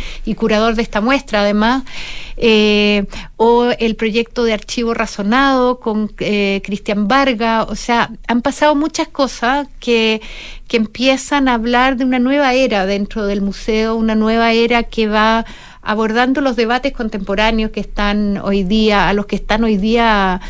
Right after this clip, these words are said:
sometidos los museos en general. Esto no es una realidad solamente nuestra, que tiene que ver con otro tipo de relación con los públicos, con otro tipo de interacción con los debates y los,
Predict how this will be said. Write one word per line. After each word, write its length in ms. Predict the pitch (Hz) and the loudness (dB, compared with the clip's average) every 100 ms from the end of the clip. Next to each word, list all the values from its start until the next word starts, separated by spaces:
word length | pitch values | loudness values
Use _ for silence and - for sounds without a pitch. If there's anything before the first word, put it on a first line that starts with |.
| - - | -6 -6
sometidos 760 | - - 202 196 - 302 277 208 | -4 0 2 2 2 4 4 2
los 180 | 202 185 | 0 0
museos 420 | 190 - 208 202 208 | -2 -2 -2 0 0
en 100 | 196 | 0
general. 500 | 196 185 214 190 180 | -2 0 0 2 0
Esto 240 | - 190 | -2 -4
no 120 | 190 | -2
es 60 | 202 | 0
una 260 | 214 202 | 2 2
realidad 400 | 185 185 196 190 | 0 0 2 2
solamente 560 | - 202 196 196 196 185 | 2 2 2 0 2 2
nuestra, 400 | 208 233 - 220 | 4 2 0 -2
que 100 | 208 | 0
tiene 200 | 190 196 | 0 0
que 120 | 208 208 | 2 4
ver 260 | 220 220 | 4 2
con 200 | 220 220 | 0 -2
otro 240 | 220 220 214 | 0 -2 -2
tipo 280 | 226 214 | -4 -2
de 60 | 220 | -2
relación 440 | 208 190 - 196 | -2 -4 -4 -6
con 160 | 190 160 | -4 -4
los 100 | 170 | -2
públicos, 800 | - 277 277 247 240 226 233 233 - - - - - | 2 4 4 2 0 0 0 0 -4 -10 -12 -14 -4
con 200 | 233 226 | 2 2
otro 200 | 226 233 | 2 2
tipo 200 | 240 233 | 2 4
de 80 | 226 | 2
interacción 580 | 220 220 202 - 247 233 | 2 0 -2 -2 0 0
con 180 | 226 | 0
los 200 | 214 208 214 | 2 2 2
debates 680 | 196 214 220 220 233 233 226 | 2 4 4 2 2 2 2
y 120 | 214 | 0
los, 200 | 214 | -2